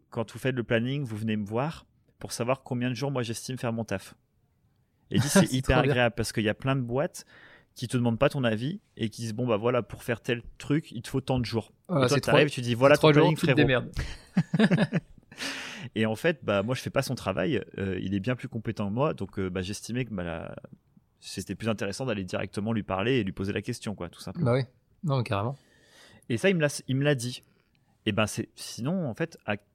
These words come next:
Speaker 1: t'as peu de moments, surtout quand tu bosses en open space, pour le dire, quoi.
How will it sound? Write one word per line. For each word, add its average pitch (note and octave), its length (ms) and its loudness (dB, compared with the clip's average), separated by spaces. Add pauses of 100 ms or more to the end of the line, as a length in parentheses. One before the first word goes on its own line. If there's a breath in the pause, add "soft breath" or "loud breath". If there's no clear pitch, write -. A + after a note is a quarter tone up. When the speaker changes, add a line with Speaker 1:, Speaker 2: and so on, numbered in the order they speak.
(120)
Speaker 1:
t'as G2 100 -2 (220)
peu F3 120 4
de E3 60 2
moments, C#3+ 240 0
surtout D3 240 -4
quand C3 120 -6
tu A2+ 140 -10
bosses G#2+ 200 0
en G#2 60 -2
open G2 240 -2
space, - 380 -4
pour G#2+ 200 -2
le G#2 120 2
dire, B2 260 -4
quoi. G2 200 -8